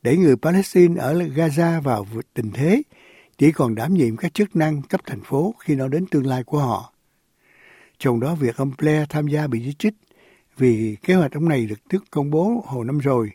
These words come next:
do di sản gây tranh cãi của ông. Với tư cách là Thủ tướng Anh, Blair đã ủng hộ cuộc xâm lược Iraq của Mỹ năm hai ngàn lẻ ba và cử quân đội Anh tham gia chiến tranh Iraq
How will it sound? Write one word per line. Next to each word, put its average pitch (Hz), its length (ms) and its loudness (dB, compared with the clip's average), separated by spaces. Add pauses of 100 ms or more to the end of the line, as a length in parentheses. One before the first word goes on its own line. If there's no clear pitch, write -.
(580)
do 143 160 4
di 139 160 4
sản 127 340 -4 (160)
gây 139 180 -2
tranh 143 200 -4
cãi 110 200 -6
của 165 140 -2
ông. 143 160 0 (1040)
Với 185 120 6
tư 190 120 4
cách 220 180 -2
là 143 80 0
Thủ 135 200 -4
tướng 214 220 2
Anh, 165 260 0 (500)
Blair 165 220 4
đã 143 60 2
ủng 156 140 2
hộ 123 180 0
cuộc 117 160 -10
xâm 160 180 -2
lược 117 300 -4
Iraq 156 280 2 (100)
của 135 120 0
Mỹ 147 280 2
năm 180 160 2
hai 165 120 2
ngàn 135 200 0 (140)
lẻ 110 220 -2
ba 151 300 2 (460)
và 131 180 0
cử 131 200 0
quân 185 180 4
đội 139 180 2
Anh 165 200 2
tham 156 220 -4
gia 156 140 -2
chiến 196 160 -2
tranh 170 160 -2
Iraq 160 280 2